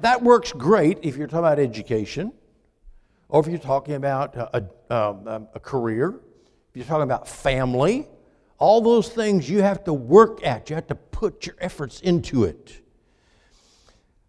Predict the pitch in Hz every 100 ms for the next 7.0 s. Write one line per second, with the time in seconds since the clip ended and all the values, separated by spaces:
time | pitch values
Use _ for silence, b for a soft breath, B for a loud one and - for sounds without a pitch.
0 | _ - - - 262 302 202 - 180 139
1 | 127 160 185 127 90 160 214 185 110 147
2 | 117 120 - _ _ _ _ _ 110 123
3 | 214 131 - - 143 143 131 143 123 127
4 | 131 123 131 131 196 226 - 95 - -
5 | - 127 - - 143 185 - - 131 139
6 | 135 170 226 - - 104 82 - - -